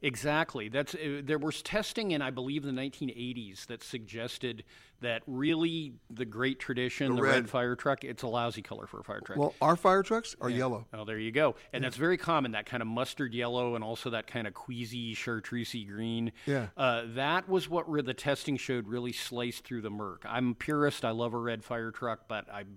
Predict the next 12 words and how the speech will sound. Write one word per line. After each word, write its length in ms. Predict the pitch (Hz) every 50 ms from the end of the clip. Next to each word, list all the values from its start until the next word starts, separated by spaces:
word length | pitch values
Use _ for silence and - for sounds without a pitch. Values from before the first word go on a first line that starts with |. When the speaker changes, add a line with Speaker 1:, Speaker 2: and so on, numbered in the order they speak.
| 101 _ - -
Speaker 1:
I 120 | 123 117
think 240 | 107 - - 110 -
that 140 | 117 101 104
is 120 | 104 101
actually 320 | 113 104 101 - - 110 101
true. 120 | - 123
You 120 | 107 98 98
can't 240 | - - 160 143
see 160 | - - 185 180
it 80 | 175
at 60 | 170
night. 340 | 151 135 123 120 123 131 -